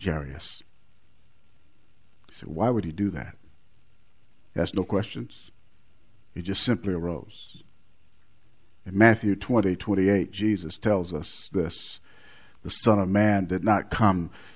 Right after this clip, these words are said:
to be served, but to serve and to give his life as a ransom for many." Jesus' whole life and ministry was about serving.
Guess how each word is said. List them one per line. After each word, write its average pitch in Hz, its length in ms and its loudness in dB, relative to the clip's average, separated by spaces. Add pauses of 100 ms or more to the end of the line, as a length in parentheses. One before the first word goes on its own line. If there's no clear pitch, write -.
(120)
to 104 100 -2
be 98 120 2
served, 87 640 -4 (880)
but 98 180 -4
to - 100 -10
serve 107 500 4
and 85 120 -2
to 78 60 -8
give 101 260 4
his 92 200 -2
life 101 340 4
as 95 200 -4
a 87 180 -2 (240)
ransom 90 760 0 (760)
for - 500 -4
many." 82 480 -2 (1800)
Jesus' 110 560 8 (120)
whole 127 440 0 (920)
life 123 340 6
and 95 140 0
ministry 110 340 0
was 92 160 -4
about 90 300 2
serving. 87 400 -6